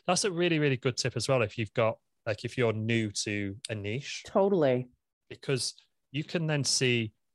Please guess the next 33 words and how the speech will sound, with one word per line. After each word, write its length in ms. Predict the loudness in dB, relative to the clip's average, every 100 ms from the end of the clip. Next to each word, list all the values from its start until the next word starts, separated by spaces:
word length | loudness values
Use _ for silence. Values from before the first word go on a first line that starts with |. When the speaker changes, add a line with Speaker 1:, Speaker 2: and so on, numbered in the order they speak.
| _ _ 2
Speaker 1:
all 380 | 6 6 6 2
of 100 | 0
the 80 |
problems. 960 | -2 -2 -2 -4 -4 -6 -6 -6 -8 -10 _
They've 120 | -2 0
done 120 | 0
all 120 | 2
the 60 | 2
work 220 | 2 0
for 220 | -2 0
you. 160 | -2 -4 -2
They'll 120 | -2
tell 160 | 2 0
you 100 | 2
Speaker 2:
That 140 | 2
is 100 | 4
Speaker 1:
all 140 | 4 4
of 80 | 4
the 60 | 2
Speaker 2:
true. 100 | 2
Speaker 1:
problems 560 | 0 0 -2 -2 -4
that 100 | -4
your 120 | -2 0 2
audience 360 | 0 -2 -4
have 120 | -6
got. 240 | -2 -2 -2
So 140 | -2
say 180 | 0 0
you 120 | 2
wanna 180 | 2 0
create 240 | 0 0 0
a 60 |
podcast, 580 | 0 -2 0 -2 -2